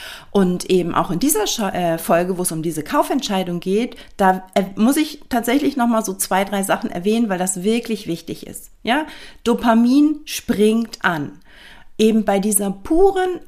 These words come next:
Aussicht auf Belohnung. Ne? Ebenso, wenn du dir vor-, die Blicke vorstellst der anderen, wenn du jetzt, keine Ahnung, im neuen Auto oder in so einem umwerfend neuen Outfit erscheinst. Ne? Also noch sieht dich da ja keiner drin, aber es,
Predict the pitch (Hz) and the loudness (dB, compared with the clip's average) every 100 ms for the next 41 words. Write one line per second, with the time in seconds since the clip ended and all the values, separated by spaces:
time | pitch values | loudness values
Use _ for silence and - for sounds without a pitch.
0 | - 226 214 208 196 196 - 175 170 - | -6 0 0 0 -2 -6 -4 -4 -2 -2
1 | 185 151 135 - - - 208 311 320 240 | 0 0 -4 -8 -16 -14 -4 -4 -2 -2
2 | 233 220 208 208 196 196 190 208 - 302 | 0 0 0 0 0 0 0 -2 -2 -2
3 | 302 294 - 214 202 185 240 220 202 294 | -2 -4 -6 -4 -2 -2 -2 -2 -4 -2
4 | 302 - 247 240 233 - 190 - 262 247 | -2 -2 -2 -2 -2 -2 -2 0 2 2
5 | 233 233 - - 185 185 185 160 147 - | 2 -2 -10 -6 -2 0 0 -4 -6 -8
6 | - - 202 220 226 240 240 202 196 196 | -10 -6 -2 2 2 0 -2 0 2 2
7 | 226 - 262 277 277 254 - 208 175 190 | 0 0 0 0 0 0 -2 -2 0 -2
8 | 180 175 - 254 247 190 165 190 - - | -4 -8 -4 0 2 2 -2 -2 -4 -2
9 | 175 175 - 190 185 - - - - - | 0 -2 0 -2 -2 -8 -8 -8 -8 -10
10 | - - - - - - 196 277 - 254 | -12 -16 -18 -20 -20 -4 0 2 2 0
11 | 170 156 165 170 - 302 302 - 185 170 | 0 0 0 0 0 0 0 -2 0 0
12 | 160 175 147 143 - 131 - - 160 160 | 0 -4 -4 -6 -8 -12 -12 -8 -6 -4
13 | 139 - - 170 - | -4 -6 -8 -8 -8